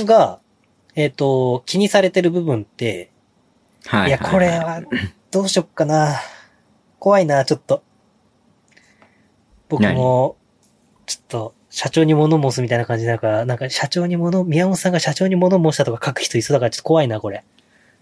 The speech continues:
Speaker 2: 別にいいでしょ。
Speaker 1: いや、あれなんですけど。
Speaker 2: いつも物申してんだから。はい。
Speaker 1: あの、折茂さんが言ってることってめっちゃ本質なんですけど、
Speaker 2: はいはいはい。
Speaker 1: あんまりレバンガの今やろうとしてることとマッチしてない感じがしてて。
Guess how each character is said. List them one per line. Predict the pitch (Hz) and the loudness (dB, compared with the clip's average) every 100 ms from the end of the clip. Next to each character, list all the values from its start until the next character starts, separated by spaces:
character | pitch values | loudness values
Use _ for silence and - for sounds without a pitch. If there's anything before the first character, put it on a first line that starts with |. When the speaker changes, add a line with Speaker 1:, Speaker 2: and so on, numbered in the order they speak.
| _ _ - - | _ _ -20 -2
Speaker 2:
別 | 95 87 | -2 0
に | 95 | 2
い | 98 | 0
い | |
で | - | 0
し | - | -4
ょ。 | |
Speaker 1:
い | |
や、 | 123 113 | -2 0
あ | |
れ | 120 | 2
な | |
ん | 123 | 2
で | |
す | 95 | 0
け | 87 | 2
ど。 | 180 | 4
Speaker 2:
い | |
つ | 90 | 4
も | |
物 | 90 92 | 2 0
申 | - | 0
し | |
て | 80 | -4
ん | |
だ | 80 | -6
か | - | -8
ら。 | 65 - | -10 -14
は | - - - | -14 -10 -4
い。 | |
Speaker 1:
あ | 160 | 0
の、 | 156 151 | 0 0
折 | 185 269 | 0 0
茂 | 285 | -2
さ | 262 233 | 0 0
ん | 226 | 2
が | |
言 | 202 | 0
っ | 196 | 0
て | - | -2
る | 180 | 0
こ | |
と | 180 | 0
っ | |
て | 143 | 0
め | 113 | -2
っ | 120 | -2
ち | - | -4
ゃ | |
本 | - 165 | 0 2
質 | 156 - | 2 2
な | 156 | 0
ん | |
で | 107 | 0
す | |
け | - | -6
ど、 | 104 104 82 _ _ _ _ _ _ _ _ - | -8 -8 -10 _ _ _ _ _ _ _ _ -8
Speaker 2:
は | - | -6
い | |
は | |
い | 156 | -2
は | |
い。 | |
Speaker 1:
あ | 233 | -2
ん | 240 | 2
ま | 240 | 2
り | 233 208 | 2 4
レ | 202 | 4
バ | 240 | 4
ン | 226 | 2
ガ | 156 | 2
の | 120 | 2
今 | 127 147 | 2 2
や | 120 127 | 4 4
ろ | 139 | 2
う | |
と | 151 | 2
し | - | 2
て | |
る | 139 | 2
こ | 139 | 2
と | 139 | 0
と | 110 | 0
マ | 160 | -2
ッ | |
チ | - - | 0 -2
し | |
て | - | 0
な | 117 | 0
い | |
感 | 113 101 | 0 -4
じ | |
が | 104 | -6
し | - | -6
て | |
て。 | 110 90 | -8 -10